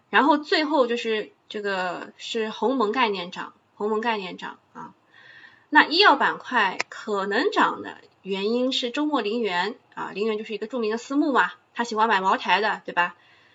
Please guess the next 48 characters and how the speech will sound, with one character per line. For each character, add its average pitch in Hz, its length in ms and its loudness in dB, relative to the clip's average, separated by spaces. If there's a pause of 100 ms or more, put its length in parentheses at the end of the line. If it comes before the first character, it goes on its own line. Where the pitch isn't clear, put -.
(180)
有 214 120 0
谈 208 300 2
到 302 160 6
这 233 100 -2
个 233 80 -2
医 247 120 -6
药 277 200 2
是 233 180 -6
永 208 200 -2
远 208 140 -2
的 180 80 -6
朝 262 180 0
阳 202 160 0
行 180 220 -12
业， 185 80 -12
和 214 80 -10
白 196 220 -2
酒 226 140 -4
一 175 60 -4
样 190 140 -2
都 214 100 -6
是 226 100 -8
防 202 240 -6
御 254 80 -2
板 190 200 -2
块， 208 320 0 (640)
或 359 180 2
者 175 280 -4 (340)
还 220 160 0
有 359 80 4
一 339 60 2
个 214 80 4
原 190 140 0
因 202 100 -4
是 214 100 -2
大 220 200 2
资 220 180 -8
金 233 200 -4
在 202 320 2
适 269 220 -2
当 226 140 0
的 196 80 -6
调 202 180 -8
整 185 160 -8
仓 220 240 -6
位 220 100 -4
配 247 260 -6
置。 - 220 -12